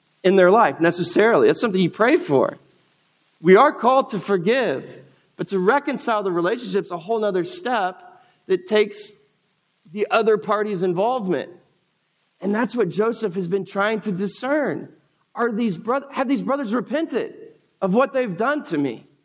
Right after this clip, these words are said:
Are they ready for reconciliation? I forgive them regardless, but are they ready to, to, to be reconciled?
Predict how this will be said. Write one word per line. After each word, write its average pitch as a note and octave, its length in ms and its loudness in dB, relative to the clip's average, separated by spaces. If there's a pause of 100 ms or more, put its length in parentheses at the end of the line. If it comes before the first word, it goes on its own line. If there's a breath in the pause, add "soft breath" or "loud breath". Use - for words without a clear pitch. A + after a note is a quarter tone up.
(400)
Are A3 120 -2
they A#3 120 -2
ready A#3+ 400 -4
for D#3 180 -4
reconciliation? C3 1080 -6 (480)
I C4 180 0
forgive A3+ 500 -4
them E3+ 200 -2
regardless, D#3+ 840 -6 (680)
but G3 100 -4
are G#3+ 100 0
they G3 100 2
ready A3+ 280 -4
to, - 160 -6
to, - 280 -6
to F#3+ 140 -8
be F3 120 -2
reconciled? F#3 800 -4